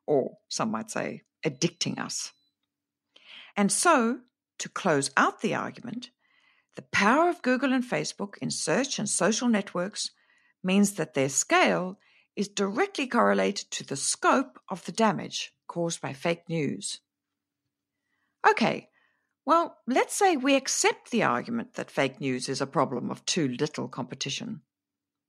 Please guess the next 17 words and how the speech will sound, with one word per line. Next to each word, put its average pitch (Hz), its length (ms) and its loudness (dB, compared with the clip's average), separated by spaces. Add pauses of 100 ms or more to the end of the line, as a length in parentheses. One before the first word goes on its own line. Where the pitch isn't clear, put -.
(200)
What - 220 2
do 381 100 0
the - 160 0
advocates 202 460 0
of 143 140 -6
this - 260 2
argument - 480 -2
say 143 320 0
should 208 220 -2
be 262 100 2
done 370 200 4
about 123 380 -2
it? - 200 -12 (540)
Well, 185 200 4
no 220 240 8
surprises 214 640 4
here. 202 440 -2